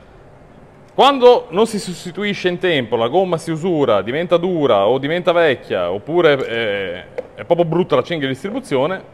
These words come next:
va a capitare un danno del genere. Danno abbastanza oneroso. Ora vi spiego il motivo.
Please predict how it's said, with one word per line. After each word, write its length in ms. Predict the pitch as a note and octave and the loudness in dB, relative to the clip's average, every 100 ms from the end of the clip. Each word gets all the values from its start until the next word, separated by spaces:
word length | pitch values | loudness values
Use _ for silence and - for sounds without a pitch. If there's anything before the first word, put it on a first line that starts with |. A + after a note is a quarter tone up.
| - | -20
va 380 | - A#3+ G#3 - | -4 2 2 0
a 100 | - | -10
capitare 400 | - C4 C#4 E3 | -2 -2 2 0
un 60 | D#3+ | 2
danno 200 | D3 C#3 | 0 0
del 100 | C#3 | -2
genere. 340 | B2 B2 B2 - - - - - | -2 -2 -4 -6 -14 -16 -20 -8
Danno 340 | B2+ F#3+ A#3 | 4 6 6
abbastanza 480 | A#3 F#3 - G3+ G3 | 4 4 4 2 4
oneroso. 580 | G3 G3 E3+ D3 D3 D#3 - - - - | 2 4 4 4 2 -2 -4 -20 -18 0
Ora 160 | B3 | 4
vi 100 | G#3+ | 4
spiego 220 | E3 G3 F3+ | 2 2 0
il 80 | |
motivo. 360 | D#3 B2+ G#2 F#2+ | -2 -6 -8 -8